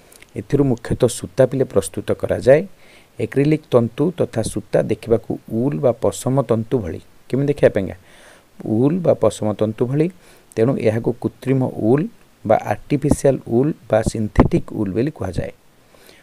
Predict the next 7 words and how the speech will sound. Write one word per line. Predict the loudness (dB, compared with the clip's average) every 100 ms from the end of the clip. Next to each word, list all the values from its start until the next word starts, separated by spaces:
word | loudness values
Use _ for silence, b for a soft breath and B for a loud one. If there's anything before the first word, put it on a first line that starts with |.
| _
ପ୍ରାକୃତିକ | -8 -4 -4 -4 -4 2
ଉଲ୍ରେ | 2 4 0 0 -2
ବୁଣା | -4 -4 -4
କମ୍ବଳ | -4 -4 0 4 4 2 -6 _
ଓ | -8
ପୋଷାକ | -6 -6 0 0 0
ତୁଳନାରେ | 0 2 2 2